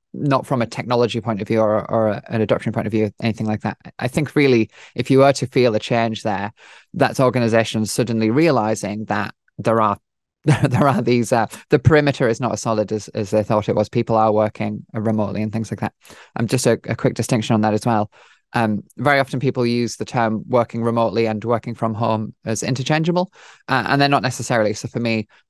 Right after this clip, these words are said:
um, working from home would be a known fixed location. Maybe there's some risks there around things like their home Wi-Fi network a-, and things, but it's quite a, a well-defined space. Whereas working remotely might be a bit more like what I do, where, you know, you're traveling a lot and you could be working from anywhere. It could be a,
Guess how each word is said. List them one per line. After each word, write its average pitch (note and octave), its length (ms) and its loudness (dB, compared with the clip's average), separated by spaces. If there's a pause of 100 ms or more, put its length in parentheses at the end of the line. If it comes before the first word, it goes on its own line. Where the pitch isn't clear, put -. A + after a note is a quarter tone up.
um, G#2+ 300 0
working B2+ 340 2
from A2+ 180 -2
home A2+ 480 0 (140)
would A#2+ 180 0
be A2+ 160 2
a A2+ 80 4
known A#2 360 2
fixed - 360 -8
location. D#3 800 0
Maybe G#2+ 220 -2
there's G#2+ 160 -4
some G#2+ 180 -2
risks - 300 -4
there A2 140 2
around G#2+ 300 0
things G#2+ 220 -6
like G2+ 120 -6
their G#2+ 100 -4
home G#2+ 260 0
Wi-Fi A2 400 -2
network A2 460 -2
a-, A2 200 -4
and G#2 160 -4
things, A2 280 -4
but - 200 0 (240)
it's - 140 -4
quite A#2 300 0
a, A2 240 2 (260)
a A2+ 140 4
well-defined G#2+ 640 0
space. A2 420 -2 (280)
Whereas C3 200 0
working C3+ 320 2
remotely B2 400 0
might A2+ 200 -2
be A2+ 80 0
a G#2 60 0
bit F#2+ 140 -6
more A2 160 -2
like A2 200 -6
what A#2 80 0
I B2 160 0
do, G#2+ 220 0
where, G#2 220 -2 (260)
you A#2 60 -2
know, G#2 140 0 (180)
you're B2 100 0
traveling B2 380 0
a G#2+ 40 4
lot G#2+ 220 2
and G#2 180 -2
you A2 80 0
could G#2+ 160 -2
be A2 80 0
working G#2+ 280 0
from F#3+ 160 0
anywhere. G#2+ 380 -4
It - 80 -16
could G#2+ 120 -6
be F#2+ 80 0
a, G2 100 2